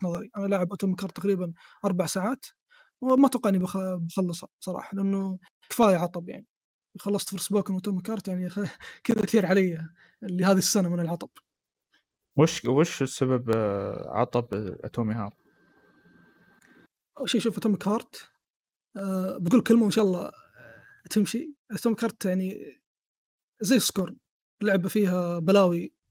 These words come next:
Speaker 1: لا توصف.
Speaker 2: آه، أوكي.
Speaker 1: عرفت؟
Speaker 2: بس
Speaker 1: يعني،
Speaker 2: ترى، لا،
Speaker 1: زايد
Speaker 2: سكو-، سكورن،
Speaker 1: عشرين.
Speaker 2: سكورن، آه، يعني، ما، ما هي صريحة كثير.
Speaker 1: لا، هذه، هذه شخصية
Speaker 2: يعني، ص-،
Speaker 1: يعني، حتى
Speaker 2: صدق-، صدقت الأخبار اللي كانت تقول إنها تقريبًا ست ساعات.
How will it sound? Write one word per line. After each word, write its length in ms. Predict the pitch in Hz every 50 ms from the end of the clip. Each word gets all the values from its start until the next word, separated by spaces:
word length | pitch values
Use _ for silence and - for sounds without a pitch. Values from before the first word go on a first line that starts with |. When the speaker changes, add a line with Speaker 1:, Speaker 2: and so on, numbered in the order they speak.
| _ _ _ - - - 147
Speaker 1:
لا 140 | 208 202 190
توصف. 480 | 190 - 185 160 - - - - - _ _ _ -
Speaker 2:
آه، 180 | 117 113 110
أوكي. 180 | - - _ -
Speaker 1:
عرفت؟ 340 | 92 101 104 104 - _ _ _ _ _ _ _ _ _ _ - _ _ -
Speaker 2:
بس 80 | -
Speaker 1:
يعني، 120 | 190 190 190
Speaker 2:
ترى، 140 | 185 175
لا، 260 | 165 - 156 170 170 214
Speaker 1:
زايد 180 | 208 190 175
Speaker 2:
سكو-، 120 | 165 160 143
سكورن، 400 | - - - - - 165 180 175
Speaker 1:
عشرين. 460 | 170 156 147 139 123 120 117 113 113 - _ - - _ _ _
Speaker 2:
سكورن، 560 | - - - - - - 160 156 143 135 123
آه، 320 | 120 113 - 71 95 98 95
يعني، 340 | - - - 110 117 120
ما، 300 | 123 135 139 135 135 110
ما 200 | - 120 135 135
هي 80 | 156 151
صريحة 420 | - - 135 127 127 120 - 117
كثير. 380 | 110 - - _ 117 98 - - _ _ _ _ _ _ _ _ _ _ _ _ _ _ _
Speaker 1:
لا، 140 | 233 233 254
هذه، 360 | 233 214 220 196 214 220 220
هذه 100 | 220 202
شخصية 840 | - - 208 - - 240 220 202 196 185 185 180 180 185 196 220 - - 143 - - - - - - - - - _ _ _ _ _ _ _ _ _ _ _ _ _ _
Speaker 2:
يعني، 260 | 117 120 113 117 -
ص-، 120 | 254 -
Speaker 1:
يعني، 140 | - 208 214
حتى 240 | - - 147 147 180
Speaker 2:
صدق-، 200 | 240 240 - -
صدقت 440 | - - - 147 151 - 202 202 -
الأخبار 400 | 131 127 - - 131 131 135 131
اللي 120 | 123 117
كانت 320 | 117 - 120 113 113 - 123
تقول 220 | 117 123 120 117
إنها 180 | 113 113 110 110
تقريبًا 300 | - - - 127 113 117
ست 120 | 123 -
ساعات. 600 | 120 - - - 120 107 101 107 110 95 - -